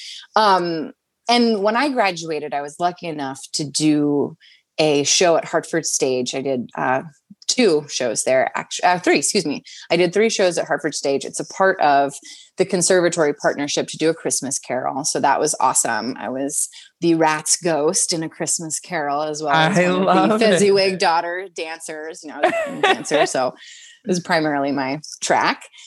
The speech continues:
Speaker 1: Um, but then they were, wait, they wanted to expand the partnership. So they were gonna be doing To Kill a Mockingbird,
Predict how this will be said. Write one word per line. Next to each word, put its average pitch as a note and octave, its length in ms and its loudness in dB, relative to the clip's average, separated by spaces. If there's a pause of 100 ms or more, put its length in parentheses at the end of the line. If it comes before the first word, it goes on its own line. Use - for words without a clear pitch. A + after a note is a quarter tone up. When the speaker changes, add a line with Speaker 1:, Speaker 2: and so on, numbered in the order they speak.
(200)
Speaker 1:
Um, E3+ 600 0 (560)
but G3+ 220 -6
then A3 480 0
they G3 240 -2
were, F#3+ 340 -2
wait, F#3+ 220 -2
they G3 80 2
wanted A#3 280 -2
to G3+ 100 -6
expand C#3+ 640 -8
the - 60 -8
partnership. - 800 -2
So E3 600 4
they E3+ 100 0
were E3+ 120 -2
gonna F3+ 180 -10
be E3 140 -6
doing D3+ 280 -4
To D3+ 80 -10
Kill D3+ 200 -2
a - 20 -2
Mockingbird, F#3 760 0